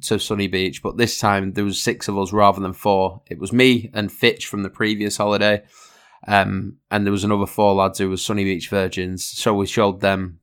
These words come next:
what the be-, what the best spots in Sunny Beach were.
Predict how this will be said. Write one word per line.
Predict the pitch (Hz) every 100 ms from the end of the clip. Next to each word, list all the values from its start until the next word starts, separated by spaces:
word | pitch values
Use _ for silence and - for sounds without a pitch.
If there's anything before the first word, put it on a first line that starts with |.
| -
what | 101
the | 95
be-, | 90 - 95
what | 107
the | 95
best | 101 98
spots | - 90 -
in | 98
Sunny | - 101 92
Beach | 90 - -
were. | 98 92